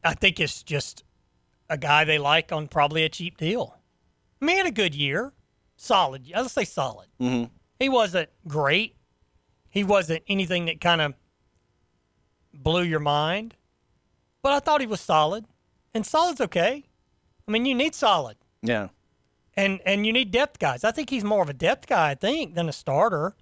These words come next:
Speaker 1: if you, if you build, if you can continue to build the roster the way you want to. But, I mean, my goodness, look at Philadelphia. Look how many, how many defensive linemen did they have?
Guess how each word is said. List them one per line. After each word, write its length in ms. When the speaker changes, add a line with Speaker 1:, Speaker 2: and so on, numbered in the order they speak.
Speaker 1:
if 200
you, 180
if 200
you 80
build, 320
if 160
you 60
can 180
continue 480
to 60
build 220
the 80
roster 540
the 80
way 160
you 140
want 360
to. 360
But, 100
I 60
mean, 160
my 120
goodness, 360
look 140
at 80
Philadelphia. 720
Look 120
how 80
many, 320
how 100
many 260
defensive 440
linemen 500
did 180
they 160
have? 400